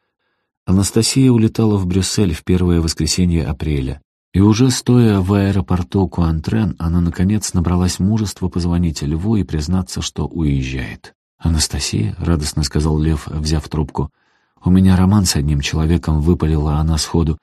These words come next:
«Его зовут Клаус». Лев, пораженный в самое сердце, попытался не подать виду, как ему больно.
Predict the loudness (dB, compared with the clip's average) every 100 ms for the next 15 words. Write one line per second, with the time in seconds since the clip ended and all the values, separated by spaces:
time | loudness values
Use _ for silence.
0 | _ _ _ _ 2 4 2 0 -4 -4
1 | -4 -4 -8 -16 -8 0 2 0 0 -2
2 | 0 2 2 2 0 0 2 2 0 0
3 | 0 0 -4 -2 -4 -2 -2 0 -2 0
4 | 0 -2 -2 0 0 0 -4 -6 -4 -2
5 | 2 2 2 -2